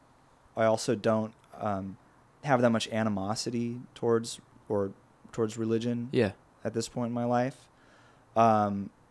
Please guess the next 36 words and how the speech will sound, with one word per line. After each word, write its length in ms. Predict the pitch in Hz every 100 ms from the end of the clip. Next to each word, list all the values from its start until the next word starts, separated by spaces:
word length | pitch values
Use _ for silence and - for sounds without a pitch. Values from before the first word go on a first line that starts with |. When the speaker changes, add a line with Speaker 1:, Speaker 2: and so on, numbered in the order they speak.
| _ _ _ _
Speaker 2:
I 60 | -
Speaker 1:
and 60 | 165
Speaker 2:
like 100 | 175
Speaker 1:
it's 60 | 131
Speaker 2:
that 40 |
you 60 | 135
Speaker 1:
like 120 | 110
Speaker 2:
said 240 | - 98
that. 180 | - 64 - _ _ _ -
Yeah. 220 | 92 76 113
Speaker 1:
Yeah, 340 | 233 208 127
I 100 | 113 160
mean, 240 | 175 175 - -
I 120 | 214
don't 140 | 180
know. 340 | 139 135 135 -
Like, 320 | 151 143 - -
there 140 | 147 170
was 140 | 160
a 60 | 147
time, 580 | - 135 135 135 135 -
there 140 | 131
was 140 | 151 151
a 80 | 139
time 360 | 139 135 139
when 120 | 131
I 100 | 123
was 240 | 120 117 117
m-, 160 | 117 - _ _ _
more 840 | 131 120 120 120 120 120 117 131 - _ _ _ _ _ 120
antagonistic 920 | 120 120 139 127 117 113 113 131 -
towards 380 | - 156 123 127
it, 220 | 120 -
but 100 | 117
it's 200 | 120 -
like, 240 | 127 120